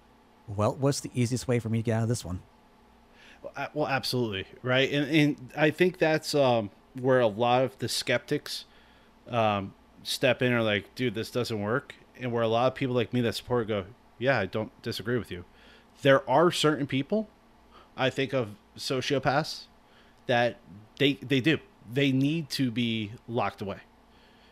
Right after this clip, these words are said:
Speaker 2: Not, not because they don't deserve a shot, but because it'll never make sense to them. They don't get how we as a people connect, interact, and work as a common good. And yes, it does have to come from a place of community values.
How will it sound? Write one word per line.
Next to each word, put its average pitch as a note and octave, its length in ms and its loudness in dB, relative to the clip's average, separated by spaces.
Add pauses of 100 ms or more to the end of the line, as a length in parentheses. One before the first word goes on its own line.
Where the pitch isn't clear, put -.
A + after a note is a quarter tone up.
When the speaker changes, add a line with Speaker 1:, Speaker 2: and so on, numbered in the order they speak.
(140)
Speaker 2:
Not, C3+ 520 2
not D3 220 0
because D3+ 300 0
they C#3+ 120 2
don't C3 200 2
deserve A2 300 -4
a G2 40 -10
shot, C#3 400 0
but A#2+ 120 0
because A#2+ 300 -4
it'll A2+ 180 -4
never A#2 560 -2 (140)
make A2+ 260 -6
sense - 720 -4 (240)
to A#2+ 140 -4
them. G2+ 280 -2 (380)
They C3 160 2
don't B2+ 300 -2
get C#3 260 2
how A#2+ 140 0
we B2+ 280 -2
as A#2+ 200 -2
a A#2 80 -2
people A2 500 -6
connect, A#2 540 -6
interact, G#2 600 -6 (100)
and G#2+ 240 -6
work G#2 220 -6
as G#2+ 140 -6
a F#2+ 40 -12
common F2+ 320 -10
good. F#2+ 240 -8 (800)
And B2 300 -2
yes, C3 320 2
it B2+ 120 -4
does B2 240 0
have A#2+ 200 -2
to A#2+ 80 -10
come A#2+ 220 -8
from A2+ 160 -6
a G#2+ 60 -4
place A2+ 320 -6
of A2 80 -10
community G#2 400 -6
values. A2 560 -4